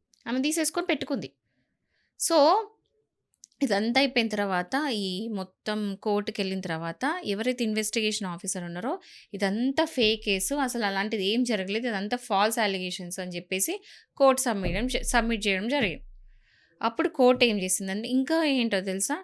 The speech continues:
ఆమె వే-, ఆమె, ఆ, వేసింది కూడా ఎస్సీ ఎస్టీ యాక్ట్ కింద.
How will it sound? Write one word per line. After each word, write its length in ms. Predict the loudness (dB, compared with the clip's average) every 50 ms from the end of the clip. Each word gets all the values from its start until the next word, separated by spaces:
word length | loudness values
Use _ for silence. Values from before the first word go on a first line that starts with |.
| -12 _ _ _ -20 -14 _ -2
ఆమె 200 | 0 0 0 2
వే-, 320 | 2 2 2 2 0 0 0
ఆమె, 300 | 0 0 2 0 0 -2 -4 -10 _ _ _ _ _ _
ఆ, 100 | -6 -4 -2 -2 -2 -2 -2 -4 -6 -10 _ 2
వేసింది 420 | 4 4 4 4 4 2 2 2
కూడా 160 | 2 4 2
ఎస్సీ 280 | 4 4 2 2 2 2
ఎస్టీ 280 | 2 0 0 -2 0
యాక్ట్ 320 | 2 2 2 0 0 -4 -10
కింద. 200 | -12 -12 -12